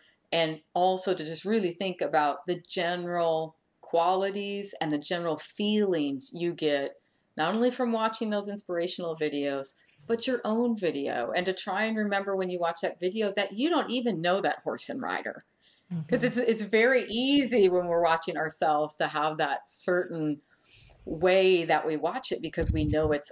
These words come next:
Speaker 1: us and our horse. So if we can kind of do some little bit of separation, I find that helps me as well.
Speaker 2: Oh, such good stuff. Yeah, it's so powerful just to
Speaker 1: Cool.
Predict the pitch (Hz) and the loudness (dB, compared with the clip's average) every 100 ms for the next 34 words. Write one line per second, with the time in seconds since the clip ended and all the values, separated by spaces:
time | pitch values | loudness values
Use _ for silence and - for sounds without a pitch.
0 | - 139 - - 131 127 - 180 - - | -4 -4 -4 -4 -4 -4 0 0 0 -6
1 | - - 147 147 147 180 175 165 147 - | -10 -2 2 2 2 0 2 0 -2 -8
2 | - 180 196 190 - - 180 - 180 165 | -10 -4 -2 -2 -2 -2 -2 -2 -2 -2
3 | 170 170 175 165 165 151 - 151 135 135 | -2 0 0 2 0 -2 -4 -6 -2 -2
4 | 147 - 220 214 151 156 - 156 151 143 | -2 0 0 -2 -4 -6 -2 0 0 -2
5 | - - 147 - 131 120 120 - - - | -4 -6 -6 -6 -8 -6 -6 -6 -6 -6
6 | - _ _ _ _ _ _ - 170 143 | -10 _ _ _ _ _ _ -8 -4 -4
7 | 135 - - 214 214 - - - - 135 | -6 -12 -6 -4 -4 -2 -4 -4 -4 -2
8 | 143 - 151 135 131 170 - 269 294 - | -4 -2 0 2 2 0 0 2 2 0
9 | 196 240 - 156 156 160 - 165 165 165 | 0 0 0 -2 -2 -6 -4 -4 -6 -12